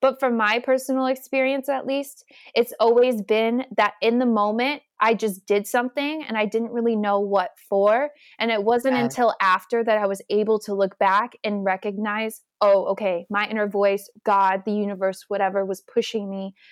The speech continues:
Speaker 1: to make this decision. And now I understand why." I feel like the lesson
Speaker 2: Yes.
Speaker 1: and that realization doesn't always come right away. It's usually after, whenever you make the decision,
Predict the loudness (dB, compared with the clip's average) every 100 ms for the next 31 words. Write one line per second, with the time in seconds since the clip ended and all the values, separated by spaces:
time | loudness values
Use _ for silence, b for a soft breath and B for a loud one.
0 | b -4 0 0 -2 -8 -8 -6 -6 -6
1 | -8 -6 -4 -2 -2 -4 -6 -6 -8 -10
2 | -10 -10 -4 -4 -4 -6 -4 0 0 0
3 | 0 2 2 0 -4 -4 -4 -6 -6 -2
4 | 0 2 2 2 0 0 -4 -4 -6 -4
5 | -2 -2 -2 -4 -4 -4 -4 -4 -2 -2
6 | -2 -4 -4 0 2 2 0 0 2 2
7 | 2 -2 -4 -4 -4 -4 -4 -4 -2 -2
8 | -2 -4 -6